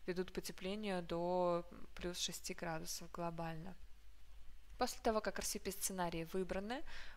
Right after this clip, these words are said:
происходит симуляция глобальных атмосферных процессов с помощью G C M или Global Circulation Model, который использует R C P как исходные данные.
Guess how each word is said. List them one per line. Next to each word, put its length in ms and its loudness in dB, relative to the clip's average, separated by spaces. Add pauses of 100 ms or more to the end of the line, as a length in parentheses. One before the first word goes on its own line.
происходит 400 2
симуляция 500 4
глобальных 520 4
атмосферных 600 -4
процессов 580 2
с 60 -4
помощью 480 0
G 180 2
C 200 -2
M 260 0
или 180 0
Global 420 2
Circulation 760 0
Model, 380 -2 (560)
который 320 8
использует 500 2
R 80 2
C 140 -2
P 160 -2
как 240 0
исходные 440 0
данные. 540 -2